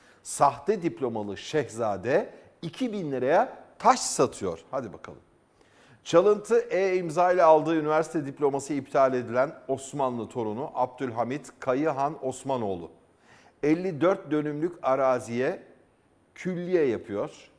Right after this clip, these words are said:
Vatandaştan para topluyor. İkinci Abdülhamit'in dördüncü kuşak torunu olan ve Devleti Aliye Ocakları'nın başkanlığını yapan Osmanoğlu, Çubuk'ta yaptırdığı külliyeye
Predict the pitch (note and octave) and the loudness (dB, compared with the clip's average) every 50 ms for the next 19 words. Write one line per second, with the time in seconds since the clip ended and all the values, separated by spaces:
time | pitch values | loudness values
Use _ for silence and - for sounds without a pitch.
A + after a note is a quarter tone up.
0 | _ _ - A2+ C#3+ D3+ D3 C#3+ B2+ A2+ G#2+ G#2 G2+ - - G#2 A2+ C#3 - - | _ _ -4 -4 -4 -2 -2 -4 -4 -4 -6 -10 -12 -12 -12 -12 -12 -12 -16 -14
1 | - A#2+ A2 A#2 A2+ - - F2+ - - - D#2 D#2 D#2+ _ _ _ _ _ _ | -8 -6 -6 -6 -6 -8 -10 -14 -14 -14 -20 -20 -20 -20 _ _ _ _ _ _
2 | _ _ _ _ _ _ _ _ - - - - C#3+ C#3+ D#3+ F3 D#3+ C3 - D3+ | _ _ _ _ _ _ _ _ -16 -14 -8 -8 -4 0 0 0 0 0 -4 -4
3 | C#3+ C3+ C3+ C3 B2 - E3+ A3+ - - - - - - _ - G#2 C#3 D3 D#3 | -4 -4 -4 -4 -4 -2 -2 -2 -2 -4 -14 -20 -20 -20 _ 0 4 6 6 6
4 | D3+ D3+ E3+ F3 E3 G#3+ A3+ - - - D#3+ - - C#3 A2+ - - - - - | 6 2 -4 -4 -4 -6 -10 -12 -8 -10 -8 -4 0 0 0 -2 -4 -14 -20 -12
5 | - - C3+ B2+ B2+ C#3 D3+ D#3+ C3 G#2 G2 G#2+ - - - - - - - _ | -4 -2 0 0 0 0 -2 -2 -2 -2 -2 -6 -8 -10 -16 -20 -20 -20 -20 _
6 | - A#2 D3+ F3 F#3+ F#3+ - A#2 A2 A2 C3+ D3+ D#3+ E3 F#3 G3 G3 - F#3 G3 | -6 -2 0 0 0 -2 -4 -8 -2 0 2 2 2 0 -2 -4 -2 0 0 0
7 | - - C3+ C3+ C#3+ C#3+ D3 D3 D3+ D3+ D3 C#3+ C3 - - B2 A#2+ A#2 B2+ B2 | 0 0 2 2 2 0 0 -2 -2 0 0 0 0 -2 -4 -8 -8 -6 -6 -6
8 | - - A#2+ A2+ G#2+ A2+ A#2 A#2+ A2+ A#2+ A#2 - - - B2 A#2 A2+ A#2 B2 D3 | -6 -4 -4 -4 -4 -4 -6 -6 -4 -6 -6 -6 -6 -6 -6 -6 -4 -6 -6 -6
9 | D#3+ D3 - B2 A2+ G#2 G2+ F#2 - - G2 F#2 F#2 F2 E2+ F2 A2+ D#3 E3+ - | -6 -6 -2 -2 -4 -4 -4 -10 -12 -12 -12 -10 -10 -10 -10 -8 -8 -10 -10 -12
10 | - - - G#3+ G#3 A3 - - - C3 A#2 A2 G#2 - - - G#2 G2 F2+ F#2 | -16 -10 -10 -8 -8 -10 -12 -10 -4 -2 -2 -2 -2 -4 -6 -10 -12 -10 -10 -10
11 | F#2 F2+ - - D#3 D#3 C#3 B2+ B2 A2 G2 F#2+ F#2+ G#2+ D3 F#3 G3 | -12 -12 -12 -10 -10 -8 -6 -6 -4 -4 -4 -4 -4 -4 -4 -4 -6